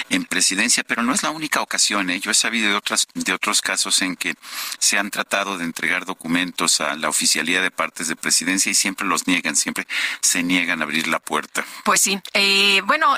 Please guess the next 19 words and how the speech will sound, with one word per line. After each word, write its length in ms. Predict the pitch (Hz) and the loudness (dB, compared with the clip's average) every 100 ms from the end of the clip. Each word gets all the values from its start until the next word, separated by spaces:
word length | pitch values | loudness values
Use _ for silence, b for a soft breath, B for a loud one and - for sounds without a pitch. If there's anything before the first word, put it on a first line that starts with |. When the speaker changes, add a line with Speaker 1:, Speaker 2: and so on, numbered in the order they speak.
| 220 | 2
Speaker 2:
lo 160 | 202 202 | 0 0
que 360 | - 196 190 - | 2 2 2 2
pasó 320 | 208 220 294 | 2 4 4
es 180 | 262 - | 4 2
que 340 | - 202 180 | 2 2 4
se 200 | 170 180 | 4 2
notificó 540 | 175 175 180 190 - 220 | 0 -2 0 0 2 2
por 200 | 202 170 | 2 2
estrados 380 | - 202 202 202 | 2 4 4 4
electrónicos 840 | 208 - 233 233 247 277 302 - - | 2 2 4 4 4 4 4 4 2
y 140 | 220 | 2
Noemí 260 | 247 277 349 | 4 4 4
Gutiérrez, 520 | 302 302 311 285 - | 2 2 2 2 2
cuéntanos, 800 | 277 294 294 254 233 233 220 - | 2 4 2 2 2 4 2 2
¿qué 120 | 254 | 0
tal? 260 | 262 247 247 | 2 2 4
Muy 200 | 247 240 | 4 4
buenos 340 | 233 233 220 | 4 2 2
días. 500 | 220 190 175 - | 2 2 4 2